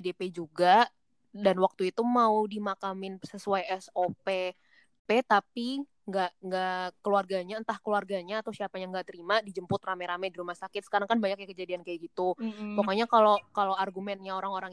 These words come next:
Speaker 1: ini bilangnya, "Kan kecelakaan, kenapa sih kok sampai dibilangin corona juga?"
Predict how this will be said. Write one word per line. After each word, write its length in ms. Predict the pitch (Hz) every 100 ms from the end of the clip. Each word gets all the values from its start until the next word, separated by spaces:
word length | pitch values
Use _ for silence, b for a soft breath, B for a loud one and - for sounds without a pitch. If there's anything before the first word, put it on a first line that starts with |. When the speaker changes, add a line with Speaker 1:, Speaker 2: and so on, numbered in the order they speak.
| 180
Speaker 1:
ini 80 |
bilangnya, 480 | 220 196 185 208 254 _ -
"Kan 160 | 330
kecelakaan, 800 | 302 254 214 - 214 - 214 220
kenapa 320 | 220 202 196 226
sih 160 | 277 262
kok 160 | 226 196
sampai 240 | 190 190
dibilangin 400 | 180 175 180 180
corona 320 | 175 185 175
juga?" 320 | 175 170 185